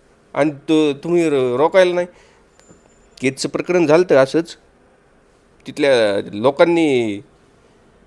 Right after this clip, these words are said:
जो जिजाऊंबद्दल अपशब्द बोलला होता का, त्या व्यक्तीला म्हणजे चौकात दिंड काढली त्याची,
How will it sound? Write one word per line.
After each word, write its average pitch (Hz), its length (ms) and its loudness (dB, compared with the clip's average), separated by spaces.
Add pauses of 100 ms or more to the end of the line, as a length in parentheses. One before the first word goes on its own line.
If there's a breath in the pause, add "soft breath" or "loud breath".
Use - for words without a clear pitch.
(300)
जो 120 120 -2
जिजाऊंबद्दल 147 760 2
अपशब्द 147 440 0
बोलला 170 300 0
होता 180 180 2
का, 131 140 0
त्या 131 160 -4
व्यक्तीला 156 760 -2 (360)
म्हणजे 131 220 -8 (180)
चौकात 156 320 2 (920)
दिंड 170 240 4
काढली 160 300 4
त्याची, 135 280 -4